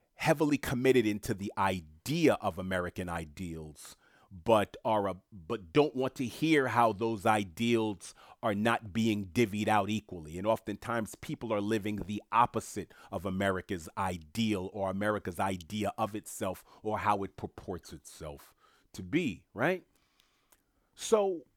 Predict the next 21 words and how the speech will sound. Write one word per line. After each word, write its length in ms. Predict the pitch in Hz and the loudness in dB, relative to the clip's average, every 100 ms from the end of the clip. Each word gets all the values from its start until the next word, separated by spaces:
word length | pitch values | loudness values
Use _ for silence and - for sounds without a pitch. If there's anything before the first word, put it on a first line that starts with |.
| _ _ _ _ _ _ - | _ _ _ _ _ _ -2
you 160 | 143 | 4
have 220 | 180 175 139 | 6 6 4
the 60 | |
B-, 160 | 131 123 | -2 -2
LeBrons 640 | 117 113 120 160 160 151 | -2 -2 2 4 4 2
of 100 | 139 | -2
the 80 | 139 | -2
world, 320 | 131 147 135 | 0 0 0
who 180 | 131 139 | 0 0
is 200 | 131 98 | 0 0
the 100 | 120 | -2
most 220 | 131 104 | -2 -2
recognizable 800 | 104 135 131 117 123 113 110 110 | 0 0 0 0 0 0 -2 -2
athlete 460 | 117 117 - 110 107 | 2 2 2 -4 -2
on 80 | 104 | -4
the 80 | 101 | -6
planet 400 | - 120 110 107 | -4 -2 0 2
after 260 | 104 - | 0 -2
Cristiano 500 | 101 104 - 107 98 | -8 -10 -8 -6 -4
Ronaldo 680 | 104 120 120 107 113 110 101 | 0 2 2 2 0 0 -4
and, 140 | 92 | -8